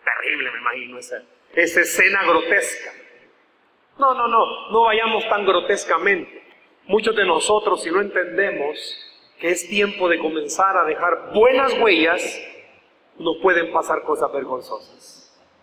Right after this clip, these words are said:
humillantes quizás. Deja buenas huellas.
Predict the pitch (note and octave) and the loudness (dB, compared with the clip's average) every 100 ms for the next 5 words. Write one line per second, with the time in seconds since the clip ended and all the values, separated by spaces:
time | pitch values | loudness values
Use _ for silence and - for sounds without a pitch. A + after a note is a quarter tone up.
0 | _ _ _ _ _ _ _ _ _ D3 | _ _ _ _ _ _ _ _ _ -10
1 | D3 C#3 C3 C3+ C3 B2 - - - - | -6 -2 0 -2 -4 -12 -12 -16 -18 -18
2 | - - - _ _ _ _ _ _ _ | -18 -20 -20 _ _ _ _ _ _ _
3 | _ _ - D#3 F#3 F3 F#3 F#3 - F3 | _ _ -4 0 2 2 0 0 0 0
4 | F3+ D3 - - - | 2 -2 -6 -16 -20